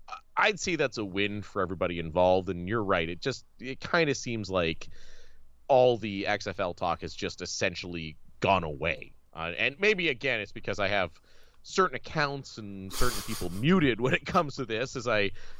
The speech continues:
you know, set up my own echo chamber. But, you know, it, it, it's, it's, it seems like from the mainstream, at least, it's gotten a lot less insufferable.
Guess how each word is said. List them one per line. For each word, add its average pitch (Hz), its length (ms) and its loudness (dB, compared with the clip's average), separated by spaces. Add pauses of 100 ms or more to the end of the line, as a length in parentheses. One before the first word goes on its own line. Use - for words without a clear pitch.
you 127 60 -8
know, 101 120 0
set 123 200 2
up 110 100 -2
my 101 140 -2
own 92 120 -2
echo 123 260 0
chamber. 87 480 -4
But, - 560 -2 (100)
you 120 120 0
know, 87 220 2
it, 98 140 4
it, 123 500 -6 (360)
it's, - 320 -2
it's, - 400 -2
it 160 140 -4
seems 208 260 -2
like 175 140 4
from 147 220 2
the 120 100 0
mainstream, 156 580 -2
at 165 120 2
least, 160 460 0 (480)
it's 123 180 -2
gotten 143 260 4
a 113 60 2
lot 107 280 2
less 101 240 -2
insufferable. 80 720 -8